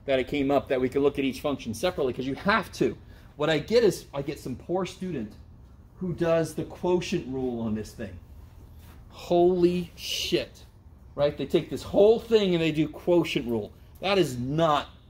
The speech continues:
what we're doing here. That's not one function, is it?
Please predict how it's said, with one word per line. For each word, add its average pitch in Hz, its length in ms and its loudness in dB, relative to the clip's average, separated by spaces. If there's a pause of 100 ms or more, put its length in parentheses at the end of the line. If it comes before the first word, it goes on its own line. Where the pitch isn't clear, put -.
(400)
what 143 140 -4
we're 123 100 0
doing 135 300 0
here. 110 140 -2
That's 165 240 -4
not 165 320 -4
one 143 340 -6
function, 151 460 -6
is 127 140 -6
it? 95 100 -14